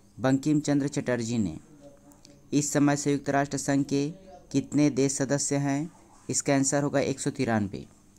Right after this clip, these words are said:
अगर आपको वीडियो अच्छी लग रही होगी तो वीडियो को लाइक करना ना भूलें और साथ ही ऐसे ही और वीडियो पाने के लिए आप हमारे चैनल को सब्सक्राइब कर सकते हैं। चलिए देखते हैं, अगला प्रश्न है, संयुक्त राष्ट्र संघ सुरक्षा परिषद के कितने सदस्य होते हैं?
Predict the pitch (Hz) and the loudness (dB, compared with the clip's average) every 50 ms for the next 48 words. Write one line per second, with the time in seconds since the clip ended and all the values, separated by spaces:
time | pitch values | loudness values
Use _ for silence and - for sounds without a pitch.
0 | - - - - _ - 113 135 139 139 139 139 - 139 131 139 123 147 139 135 | -20 -20 -20 -12 _ -2 0 2 2 2 0 0 -2 0 0 0 2 2 2 0
1 | 131 131 - 139 135 139 131 143 139 143 135 127 131 127 131 131 139 131 - 135 | 0 -2 -4 -2 -2 0 0 0 0 0 -2 -2 -2 -2 -2 -2 -2 -2 -2 -2
2 | 127 123 127 131 - 131 131 135 135 135 127 139 139 127 139 143 156 175 - - | 0 0 0 -2 -2 -2 0 2 2 2 0 -2 -4 -2 -2 -4 -4 -6 -8 -16
3 | - - - - - 127 - - 135 135 139 135 - 147 92 117 131 - - 147 | -20 -20 -12 -8 -6 -6 -2 0 0 0 0 0 -2 -2 0 0 -2 0 0 0
4 | 143 143 143 143 135 143 135 - 127 131 131 139 135 - 143 131 139 135 135 - | 0 2 0 0 0 -2 -2 -2 -2 0 0 0 -2 -2 -2 -2 -2 -2 -2 -2
5 | 127 135 131 135 135 - 127 127 131 139 - 135 131 - - - 123 123 120 - | -4 -2 -2 -2 -4 -4 -6 -4 -4 -6 -6 -6 -8 -8 -4 -2 -2 -2 -2 -2
6 | 127 117 - - 107 - - - 98 92 92 82 - - - - - - - _ | -6 -6 -4 -6 -8 -8 -8 -10 -8 -8 -8 -12 -14 -20 -20 -20 -20 -20 -20 _
7 | - - - - - - - - - - 135 135 147 147 117 143 143 - - 147 | -20 -20 -20 -20 -20 -20 -20 -14 -4 -2 0 2 2 2 2 0 -2 -2 -2 -2
8 | 147 143 123 143 143 143 - 151 147 - 147 147 143 143 139 143 156 175 - - | 0 0 0 0 -2 0 -2 -4 -2 0 0 0 0 0 0 -2 -2 -6 -10 -16
9 | - - - - - - - 143 143 147 143 - - 143 147 147 143 - 147 - | -20 -20 -20 -20 -12 -2 2 2 2 2 2 0 0 2 2 2 0 -2 -4 -2
10 | - 147 143 143 151 151 - - - - - - - - - 131 135 135 - - | 0 0 2 2 0 -2 -4 -10 -20 -20 -20 -20 -8 -2 0 0 0 0 0 -2
11 | 151 143 - 143 143 135 - 156 143 - - - 139 143 143 143 147 - - - | -2 0 0 0 -2 0 0 -2 -4 -4 -2 0 0 0 0 -2 -4 -10 -18 -20
12 | - - - 143 147 - 147 156 160 156 - 139 - 147 143 - - 143 139 143 | -20 -4 -2 -2 0 2 2 2 2 2 0 0 0 0 0 0 -2 0 0 -2
13 | 139 - 143 143 143 143 139 143 156 165 | -2 0 0 0 0 0 0 0 -2 -4